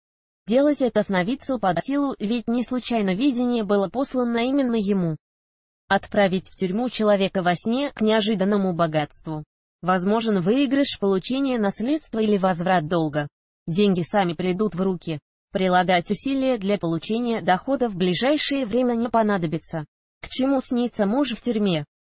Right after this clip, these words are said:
Увидеть во сне мужа за тюремной решеткой — дурной знак.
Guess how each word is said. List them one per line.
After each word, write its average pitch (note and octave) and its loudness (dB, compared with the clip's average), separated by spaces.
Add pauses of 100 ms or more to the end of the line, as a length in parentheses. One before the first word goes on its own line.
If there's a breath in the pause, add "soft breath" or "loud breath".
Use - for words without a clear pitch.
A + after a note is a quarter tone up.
(100)
Увидеть G#3 0
во F3+ 2
сне F#3 0
мужа B3 0
за E3+ -2
тюремной G3 2
решеткой — F#3 -4
дурной G#3 0
знак. F3+ -2